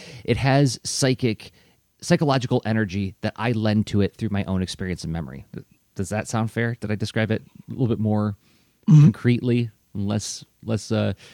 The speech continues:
Speaker 1: oh, what's, what's the word for it? Less, less, uh, frou-frou. Um,
Speaker 2: Mm-hmm.
Speaker 1: okay. Um,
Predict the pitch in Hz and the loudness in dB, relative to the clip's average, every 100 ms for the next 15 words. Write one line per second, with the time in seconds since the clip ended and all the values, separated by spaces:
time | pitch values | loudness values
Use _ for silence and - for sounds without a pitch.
0 | - - 113 120 117 113 131 117 120 - | -14 -2 0 2 2 0 -2 0 -2 -2
1 | 107 110 110 110 101 98 107 101 107 107 | 0 2 0 -2 -2 -2 -2 -2 -4 -4
2 | - 104 87 95 - 123 - 117 117 - | -6 -6 -4 -6 -2 -2 0 0 -2 -6
3 | - - 170 127 127 123 110 110 143 143 | -20 -20 -18 -4 0 2 2 4 6 6
4 | 151 - _ _ _ - 127 95 - _ | 2 -2 _ _ _ -2 2 2 -2 _
5 | _ - - _ _ - 160 156 151 147 | _ -20 -20 _ _ -2 2 4 4 0
6 | - | -6